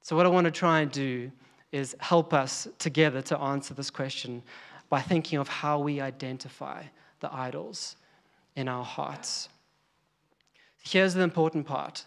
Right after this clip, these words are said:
We need to, we, we really need to get to grips with this reality. We may be tempted to think that an idol is a bad thing in and of itself. This is not true. It's not.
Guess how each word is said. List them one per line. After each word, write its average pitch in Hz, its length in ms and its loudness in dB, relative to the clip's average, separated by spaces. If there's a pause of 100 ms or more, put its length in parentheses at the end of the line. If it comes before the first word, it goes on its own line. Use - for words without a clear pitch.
We 147 140 0
need 165 300 6
to, 151 280 0 (300)
we, 151 160 4
we 156 280 4
really 165 280 6
need 160 220 6
to 160 60 -2
get 151 240 0
to 151 60 -6
grips - 280 -2
with 147 80 -10
this 139 200 -4
reality. 135 640 -6 (1120)
We 160 140 4
may 180 240 8
be 202 120 2
tempted 196 340 2
to 160 80 -2
think 156 260 2
that 156 160 4
an 151 240 2
idol 160 580 6 (480)
is 165 160 4
a 156 60 6
bad 156 560 2
thing - 420 -8 (340)
in 147 160 4
and 139 120 2
of 127 320 -6 (320)
itself. - 800 -4 (480)
This 165 180 6
is 165 100 -2
not 160 200 6
true. - 280 -8 (580)
It's 143 160 -4
not. 143 500 -6